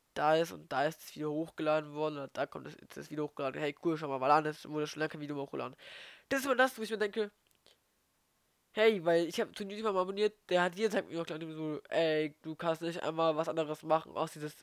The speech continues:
scheiß Video da, äh, zu sehen in dieser fucking Benachrichtigung, weil ich nur diese scheiß Glocke aktiviert habe.“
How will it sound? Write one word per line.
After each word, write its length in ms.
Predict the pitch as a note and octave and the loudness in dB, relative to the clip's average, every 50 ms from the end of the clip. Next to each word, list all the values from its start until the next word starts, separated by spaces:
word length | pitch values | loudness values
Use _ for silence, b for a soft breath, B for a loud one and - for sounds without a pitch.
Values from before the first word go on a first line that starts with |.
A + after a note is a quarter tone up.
| _ _ | _ _
scheiß 520 | - - - - - C#3 D#3 E3+ F3+ - - | -18 -16 -10 -4 0 0 0 0 0 -4 -6
Video 240 | F3 F3+ E3+ F3 E3+ | -8 -8 -6 -2 2
da, 280 | D#3+ D#3 D#3 D#3 D3+ B B B B B B B B B B B B B B - | 4 6 6 6 4 B B B B B B B B B B B B B B 6
äh, 480 | - F3 E3+ D#3+ D#3 D3+ D3+ D3 D#3+ - _ _ _ _ _ _ _ _ _ _ _ _ _ _ _ _ _ _ _ _ _ - - D3+ D#3 | 8 10 10 12 12 10 10 8 4 0 _ _ _ _ _ _ _ _ _ _ _ _ _ _ _ _ _ _ _ _ _ -20 -16 -8 -4
zu 120 | - F3 | -2 0
sehen 260 | E3 D#3+ G3 G3 F3+ | 6 8 8 8 8
in 60 | E3+ D#3+ | 6 0
dieser 200 | E3 D#3 F3 D#3+ | -2 0 0 0
fucking 320 | - F#3 F#3 - F3+ E3 | 0 -2 -2 -2 -4 -6
Benachrichtigung, 680 | D#3+ D#3 D#3 E3 F3 F3+ F3 G3+ F#3+ F#3 F#3 D#3+ D#3 D#3 | -4 2 6 6 6 6 6 2 0 0 -2 -4 -2 -2
weil 120 | E3 E3+ | -2 0
ich 60 | E3 | 0
nur 100 | D#3+ D#3+ | -2 -4
diese 160 | D3+ D3+ D#3+ | -4 -4 -6
scheiß 280 | D3+ - - G3+ F#3 - | -2 2 4 4 4 4
Glocke 200 | G3 F#3+ F3 F3 | 2 0 2 4
aktiviert 400 | D3+ D3+ D#3 D#3+ D3 D3+ D3+ - | 2 2 0 -4 -4 -4 -2 0
habe.“ 340 | E3 D#3+ E3+ E3+ F#3 F#3+ | 0 0 2 2 0 -2